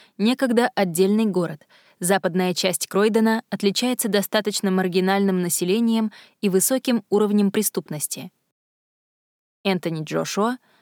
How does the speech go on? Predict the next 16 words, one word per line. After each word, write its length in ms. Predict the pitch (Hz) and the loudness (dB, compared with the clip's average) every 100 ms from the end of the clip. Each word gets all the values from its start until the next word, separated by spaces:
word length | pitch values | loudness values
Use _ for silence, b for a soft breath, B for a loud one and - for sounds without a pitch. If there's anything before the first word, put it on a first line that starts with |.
| _ _ _ - | _ _ _ -6
год 200 | 180 175 | -4 0
рождения 440 | 190 175 190 185 180 | -2 0 0 0 -2
тысяча 400 | 190 - 185 165 | -4 -6 -6 -4
девятьсот 400 | 180 175 185 165 | -4 -4 -4 -4
восемьдесят 560 | 175 - 180 165 170 | -4 -4 -4 -4 -6
девятый, 560 | 160 175 170 156 165 - _ _ _ _ | -4 -4 -4 -6 -12 -14 _ _ _ _
чернокожий 640 | - 190 190 - 269 247 | 0 2 2 2 0 2
британский 540 | 214 208 220 214 - | 2 2 2 0 0
боксёр-профессионал, 1200 | 190 180 - 208 208 180 175 160 175 175 196 254 - b b | 0 0 0 -2 -2 -4 -4 -2 -2 0 0 -2 -6 b b
выступающий 720 | 185 175 185 - 233 247 - | -4 -2 -2 0 -2 -2 -4
в 60 | 226 | -2
тяжёлой 420 | 202 180 220 240 | 0 2 2 2
весовой 420 | 208 - 190 214 | 2 0 2 0
категории, 680 | 208 202 214 185 170 170 165 b b b | 0 -4 -2 0 -2 -4 -14 b b b
олимпийский 600 | 190 185 180 196 185 - | -2 0 0 0 -2 -4
чемпион 540 | - 180 165 190 233 | -4 -4 0 2 2